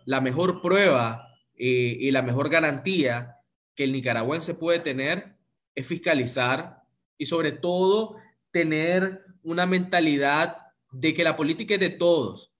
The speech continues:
y no solamente de la dirigencia que sale en televisión. Eh,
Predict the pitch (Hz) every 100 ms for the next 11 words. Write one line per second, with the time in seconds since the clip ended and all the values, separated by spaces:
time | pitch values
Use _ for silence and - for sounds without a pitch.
0 | _ 156 156 151 175 170 170 165 175 165
1 | 165 160 147 151 147 156 147 147 139 139
2 | 143 139 113 101 113 104 - _ _ _
3 | _ _ _ 120 120 113 104 -